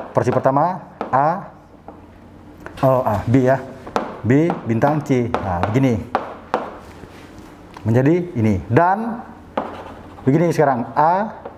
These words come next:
ini, B tambah C menjadi A titik B tambah A titik C. Ya. Ini. Operasi yang ini disebut sebagai operasi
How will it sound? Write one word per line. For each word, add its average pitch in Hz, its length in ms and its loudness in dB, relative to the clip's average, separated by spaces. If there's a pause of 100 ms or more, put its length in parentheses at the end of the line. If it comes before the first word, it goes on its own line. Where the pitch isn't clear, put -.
(180)
ini, 160 360 2 (520)
B 131 160 4
tambah 131 400 2
C 175 280 2
menjadi 131 520 2 (880)
A 156 400 0 (160)
titik 131 240 0
B 131 40 4 (2500)
tambah 139 520 2 (440)
A 156 320 2
titik 156 320 0 (400)
C. 104 240 0 (1200)
Ya. 135 240 0 (640)
Ini. 95 160 -2 (320)
Operasi 175 320 2
yang 180 160 0
ini 190 160 4
disebut 180 320 2
sebagai 170 320 4
operasi 185 400 0